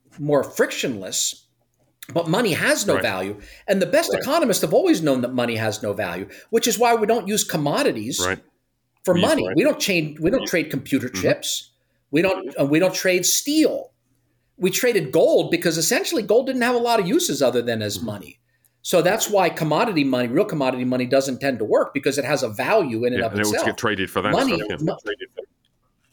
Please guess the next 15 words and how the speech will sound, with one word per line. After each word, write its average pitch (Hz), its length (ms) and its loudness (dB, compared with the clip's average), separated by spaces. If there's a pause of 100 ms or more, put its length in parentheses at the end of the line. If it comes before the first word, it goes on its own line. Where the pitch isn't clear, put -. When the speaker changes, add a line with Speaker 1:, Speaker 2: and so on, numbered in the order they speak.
(120)
Speaker 1:
right. 165 220 0
Money 277 180 2
doesn't 233 280 0
know 208 200 4
that 175 120 0
you're 135 80 -2
serving 110 440 -2
it. - 160 -4
Therefore, 214 240 2
you 151 100 0
can't 180 240 -2
really 156 160 0
serve - 380 0
Speaker 2:
Mm-hmm. 101 80 -4
Speaker 1:
it. - 120 -12